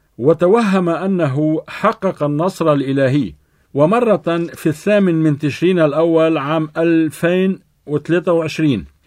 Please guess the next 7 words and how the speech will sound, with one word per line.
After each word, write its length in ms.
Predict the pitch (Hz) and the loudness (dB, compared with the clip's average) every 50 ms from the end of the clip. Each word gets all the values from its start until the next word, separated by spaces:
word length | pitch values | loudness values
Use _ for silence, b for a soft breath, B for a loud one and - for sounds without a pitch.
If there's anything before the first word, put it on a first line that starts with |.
| _ _ _ _ _ _ - | _ _ _ _ _ _ 2
أي 160 | 180 185 180 | 2 4 4
مثل 280 | 180 196 190 - 175 | 4 2 0 0 0
اليوم 400 | 160 151 156 175 185 190 185 175 | 2 2 2 2 2 2 0 0
منذ 260 | 180 190 175 143 165 165 | 0 0 0 0 -2 -2
سنتين، 640 | - - 156 160 156 151 - 151 131 107 92 80 - _ _ _ _ _ _ _ _ _ | -2 0 0 0 0 0 0 -2 -4 -4 -6 -10 -14 _ _ _ _ _ _ _ _ _
فمني 800 | - - 143 143 160 208 240 240 220 202 190 180 175 180 175 - 151 | -6 -2 0 0 2 2 2 2 2 2 2 2 0 -2 -4 -4 -4
بهزيمة 720 | 143 165 147 135 143 139 127 143 180 202 196 180 156 | -2 0 0 2 0 0 0 0 0 2 2 0 0